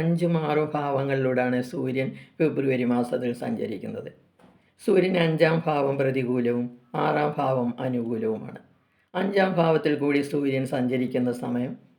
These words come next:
മാനച്ചാഞ്ചല്യവും പരിഭ്രമവും ഉണ്ടാകും. സ്നേഹിതന്മാരെയും സ്ത്രീകളെയും കൊണ്ട് ക്ലേശങ്ങൾ ഉണ്ടാകാം. യാത്രാക്ലേശവും രോഗവും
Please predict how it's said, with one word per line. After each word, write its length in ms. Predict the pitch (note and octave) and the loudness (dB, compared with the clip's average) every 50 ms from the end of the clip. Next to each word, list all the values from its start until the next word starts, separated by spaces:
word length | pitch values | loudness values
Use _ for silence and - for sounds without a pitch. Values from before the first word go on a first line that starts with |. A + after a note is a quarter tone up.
| _ _ - | _ _ -2
മാനച്ചാഞ്ചല്യവും 920 | E3 D#3+ D#3+ D#3+ D3 - - C#3+ C3+ C3+ B2+ B2+ B2+ B2 B2 B2 C#3 E3+ - - - _ _ - F3 | -2 0 0 0 0 0 0 -2 0 0 0 0 0 0 0 0 -2 -4 -6 -10 -18 _ _ -2 0
പരിഭ്രമവും 640 | E3+ E3 F#3 F3 - - - C3+ C3 B2 A#2 A#2 A2 G#2+ | 2 2 2 0 -4 -4 -4 -2 -2 -2 -2 -2 -4 -4
ഉണ്ടാകും. 340 | G#2+ - - - D2 D2 - - _ _ _ _ _ _ _ _ _ _ _ _ _ - | -6 -6 -8 -8 -10 -12 -16 -20 _ _ _ _ _ _ _ _ _ _ _ _ _ -4
സ്നേഹിതന്മാരെയും 1080 | - F#3+ F3+ F3 F#3+ G3 F#3 F#3 F3 F3 E3+ E3 D#3 C#3+ C#3 C#3 C#3 C3+ C3 B2 A#2+ C3+ C3+ - - _ _ - | 0 2 4 4 4 4 4 4 6 6 4 4 4 4 4 4 2 2 0 -2 -2 -4 -8 -12 -20 _ _ -6
സ്ത്രീകളെയും 600 | - - F3 E3+ E3+ E3 D#3+ D#3+ D#3 D3 D3 C#3+ C#3+ | -2 2 2 4 4 4 4 4 4 2 2 0 0
കൊണ്ട് 160 | C#3+ C#3 C3+ C#3 C3+ | -2 -2 -2 0 2
ക്ലേശങ്ങൾ 520 | C#3 B2+ C3 B2 - - B2+ B2+ B2+ A#2+ A#2 A#2 | 2 2 2 2 0 -4 -6 -4 -4 -2 -2 -2
ഉണ്ടാകാം. 380 | A#2 A2+ A2+ A2 G#2+ G#2 G#2 - - - _ _ _ _ _ _ _ _ _ - F3 E3+ | 0 0 0 0 0 -2 -4 -8 -14 -20 _ _ _ _ _ _ _ _ _ -4 0 0
യാത്രാക്ലേശവും 920 | D#3+ D#3+ D#3 - C#3+ C#3 C3+ C3+ C3+ B2+ B2+ B2 B2+ - - B2 A2+ A#2+ - - - - C#3+ C#3+ | 2 2 2 2 2 2 4 4 4 4 4 4 2 -2 -4 -4 -4 -6 -10 -12 -8 -6 -2 0
രോഗവും 480 | C#3 C3+ C3 B2+ A2+ B2 A#2 A2+ A2+ | 2 4 4 4 2 0 -2 -2 -4